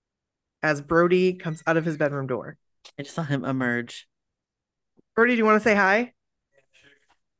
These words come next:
Speaker 1: Well, you gotta come over and say
Speaker 2: Aw.
Speaker 1: hi.
Speaker 2: Yeah, sure.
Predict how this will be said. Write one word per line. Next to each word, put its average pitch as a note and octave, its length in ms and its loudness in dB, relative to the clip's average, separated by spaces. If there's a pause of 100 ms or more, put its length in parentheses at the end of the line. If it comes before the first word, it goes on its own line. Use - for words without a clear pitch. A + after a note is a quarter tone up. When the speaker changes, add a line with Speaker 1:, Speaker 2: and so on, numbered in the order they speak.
(120)
Speaker 1:
Well, G#3+ 160 2
you G#3 100 -2
gotta A3 180 2
come A3+ 160 -4
over A3 180 2
and G#3 140 4
say F#3+ 120 2
Speaker 2:
Aw. G#3+ 80 0
Speaker 1:
hi. F3+ 400 -6 (240)
Speaker 2:
Yeah, G#3+ 180 2
sure. G3+ 440 -4